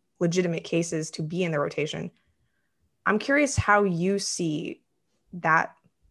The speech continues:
playing out, like, which of those players, other than Rondo, because obviously he's gonna be a Sage who delivers glory to the Clippers for the first time in their franchise's history. But among the other three, the <laughs> Reggie, Terrence, Kennard, let's even throw Pat Bev in there. Who do you think stands to be the most impactful in the playoffs? Who should be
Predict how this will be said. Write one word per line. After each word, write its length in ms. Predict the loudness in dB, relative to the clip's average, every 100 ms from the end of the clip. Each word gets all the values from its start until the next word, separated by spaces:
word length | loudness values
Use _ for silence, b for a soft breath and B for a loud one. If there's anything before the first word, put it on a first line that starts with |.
| _
playing 300 | -2 0 2
out, 220 | 4 4
like, 160 | 2 -2
which 260 | 2 2 2
of 120 | 4
those 240 | 4 4
players, 640 | 2 0 2 0 -4 -10 -16 _ _
other 140 | 2 4
than 120 | 6
Rondo, 240 | 6 6
because 220 | 2 2
obviously 400 | 4 4 2 -2
he's 160 | -2 -4
gonna 160 | -4 -4
be 80 |
a 40 | -4
Sage 340 | -2 -2 -2
who 260 | -2 -2 -4 -10 _ _
delivers 680 | 4 4 4 2 -2 -4 -8 -2
glory 340 | 4 4 4
to 100 | 0
the 80 | -2
Clippers 340 | -2 0 0
for 100 | 0
the 80 | -6
first 200 | -4 -2
time 140 | -2 -2
in 60 |
their 80 | -4
franchise's 420 | -6 -2 -2 0
history. 320 | -2 0 -2 B B B B
But 100 | 8
among 240 | 10 8 10
the 100 | 8
other 220 | 8 4
three, 260 | 0 -2
the 120 | 2 2
<laughs> 160 | 4
Reggie, 300 | 4 6 4
Terrence, 440 | 4 4 4 2 -2
Kennard, 380 | 0 2 2 2
let's 140 | 4
even 180 | 4 4
throw 160 | 2
Pat 220 | 4 4 6
Bev 120 | 4
in 120 | 2
there. 240 | -2 -4 b b b _ _ _ _
Who 140 | 4
do 60 | 6
you 160 | 4
think 300 | 2 -2 -2
stands 320 | -4 -4 -4
to 80 | -2
be 80 | -2
the 80 | 0
most 360 | -2 -4 -6 -6
impactful 380 | 0 0 0
in 80 | -2
the 60 | -2
playoffs? 300 | 0 0 0
Who 80 | -8
should 120 | -6
be 160 | -10